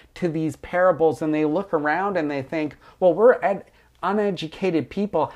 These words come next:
How are we gonna make a difference?" Jesus says, "Well,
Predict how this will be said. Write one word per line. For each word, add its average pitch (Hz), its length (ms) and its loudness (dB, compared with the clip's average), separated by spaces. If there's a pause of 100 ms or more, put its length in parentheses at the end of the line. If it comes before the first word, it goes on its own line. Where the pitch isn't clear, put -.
How 269 400 2
are 330 120 0
we 220 280 2
gonna 175 320 -4
make 147 440 -4 (340)
a 127 100 -4
difference?" 120 840 -8 (2000)
Jesus 120 400 -6
says, 117 560 -4 (360)
"Well, 135 300 -10